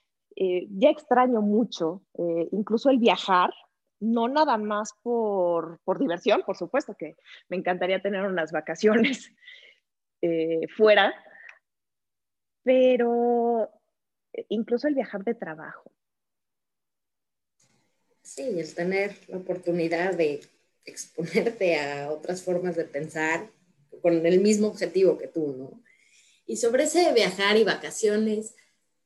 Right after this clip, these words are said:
Speaker 2: una vez que todo esto pase, ¿a dónde te gustaría ir?
Speaker 1: Uf, qué buena pregunta.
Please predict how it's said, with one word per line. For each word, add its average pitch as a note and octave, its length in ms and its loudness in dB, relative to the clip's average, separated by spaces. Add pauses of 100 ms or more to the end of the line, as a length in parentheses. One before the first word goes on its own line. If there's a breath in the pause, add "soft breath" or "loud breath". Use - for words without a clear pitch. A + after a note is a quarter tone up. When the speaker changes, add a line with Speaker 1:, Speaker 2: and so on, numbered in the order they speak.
(320)
Speaker 2:
una A#3+ 300 0
vez G3+ 240 0
que F#3+ 100 -8
todo G3+ 220 -2
esto F#3+ 260 -8
pase, F#3 460 -6
¿a G3 80 -6
dónde B3+ 260 -2
te A3+ 100 -4
gustaría D#3 520 -6
ir? - 260 -20 (2000)
Speaker 1:
Uf, F4 160 0 (200)
qué A3 100 -4
buena A3+ 220 -2
pregunta. G3 420 -4